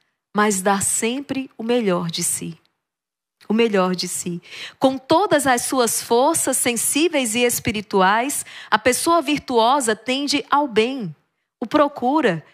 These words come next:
e o escolhe na prática. O objetivo da vida virtuosa é tornar-se o quê?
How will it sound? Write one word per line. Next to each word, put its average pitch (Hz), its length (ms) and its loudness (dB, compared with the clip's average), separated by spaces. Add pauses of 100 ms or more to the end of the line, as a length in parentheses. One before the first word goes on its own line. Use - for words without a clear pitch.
(200)
e 214 60 -8
o 220 80 2
escolhe 233 680 0 (380)
na 208 140 2
prática. 185 880 -2 (680)
O 233 80 2
objetivo 269 640 2
da 254 140 2
vida 277 260 0
virtuosa 240 600 0
é - 20 -4
tornar-se 240 580 -2
o 220 60 -4
quê? 185 300 0